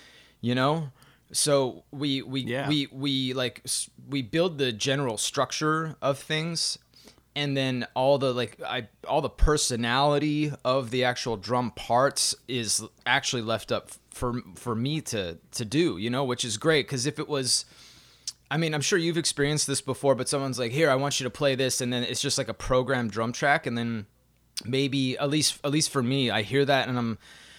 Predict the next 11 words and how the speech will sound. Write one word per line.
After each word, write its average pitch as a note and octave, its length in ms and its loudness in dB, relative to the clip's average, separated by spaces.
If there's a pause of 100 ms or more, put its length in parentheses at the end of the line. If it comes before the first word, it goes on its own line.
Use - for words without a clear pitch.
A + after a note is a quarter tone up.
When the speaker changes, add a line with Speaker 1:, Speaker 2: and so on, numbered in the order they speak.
(220)
Speaker 1:
I, B2 160 0 (120)
I C3+ 80 -2
kinda D#3+ 220 0
have C3+ 160 4
trouble, C3+ 320 2
like, A#2 240 0
getting A#2+ 400 0
unstuck B2 640 2
from C#3+ 240 2
that D3 240 4
sometimes. D3+ 880 0